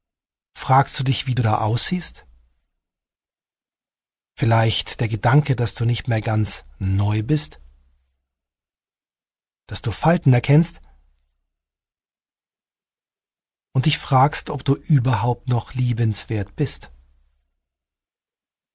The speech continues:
Und jetzt sage bitte laut und deutlich vor dem Spiegel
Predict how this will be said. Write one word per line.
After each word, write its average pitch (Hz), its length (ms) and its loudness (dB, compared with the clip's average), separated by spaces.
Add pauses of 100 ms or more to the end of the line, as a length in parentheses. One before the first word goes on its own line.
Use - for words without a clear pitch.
(2750)
Und 117 260 4
jetzt 190 300 0
sage 151 320 2
bitte 123 220 -4
laut 131 400 0
und 113 200 0
deutlich 135 540 0 (1400)
vor 185 320 0
dem 139 160 4
Spiegel 160 640 0